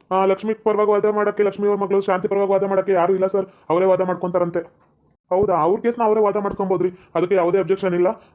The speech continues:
ಆ, ಅವ್ರಿಗೆ ಯಾರು ಲಾಯರ್ ಸಿಕ್ಕಿಲ್ಲ ಅಂತೇಳಿ ಅವ್ರ ಕೇಸ್ನ ಅವರೇ ವಾದ ಮಾಡ್ಕೊಂಬೋದು. ಅದಕ್ಕೂ, ಆ, rules and regulations ಇದೆ, ಆ, ಅದನ್ನ ಕನ್ಸಿಡರ್ ಮಾಡ್ತೀವಿ. ಆ, ಕರ್ಕೊಂಬಂದು ನಿಲ್ಸ್ರಿ. ಆ, ಅವ್ರ ಹೆಸ್ರು ಏನಂದ್ರೆ ಶಾಂತಿ ಅಲ್ಲ? ಆ, ಕರ್ಕೊಂಬಂದು ನಿಲ್ಸಿ.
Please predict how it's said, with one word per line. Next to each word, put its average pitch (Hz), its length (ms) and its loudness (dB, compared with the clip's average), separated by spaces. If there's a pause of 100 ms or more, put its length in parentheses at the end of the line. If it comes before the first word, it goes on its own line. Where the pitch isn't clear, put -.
ಆ, 165 80 0
ಅವ್ರಿಗೆ 170 220 0
ಯಾರು 165 140 2
ಲಾಯರ್ 185 240 2
ಸಿಕ್ಕಿಲ್ಲ 190 260 -2
ಅಂತೇಳಿ 185 220 -2
ಅವ್ರ 185 220 0
ಕೇಸ್ನ 190 260 -2
ಅವರೇ 180 180 0
ವಾದ 175 160 0
ಮಾಡ್ಕೊಂಬೋದು. 190 460 -2
ಅದಕ್ಕೂ, 214 600 0 (320)
ಆ, 180 40 -2 (560)
rules 208 220 2
and 220 80 0
regulations 208 460 -2
ಇದೆ, 226 220 -2 (220)
ಆ, 202 180 0
ಅದನ್ನ 202 160 2
ಕನ್ಸಿಡರ್ 214 400 -2
ಮಾಡ್ತೀವಿ. 208 460 -2
ಆ, 196 80 -2
ಕರ್ಕೊಂಬಂದು 208 280 -2
ನಿಲ್ಸ್ರಿ. 196 400 -6 (180)
ಆ, 185 40 -6
ಅವ್ರ 180 280 0
ಹೆಸ್ರು 190 200 0
ಏನಂದ್ರೆ 214 220 -2
ಶಾಂತಿ 190 300 -4
ಅಲ್ಲ? 190 460 -4
ಆ, 180 40 0
ಕರ್ಕೊಂಬಂದು 175 380 -2
ನಿಲ್ಸಿ. 170 180 -8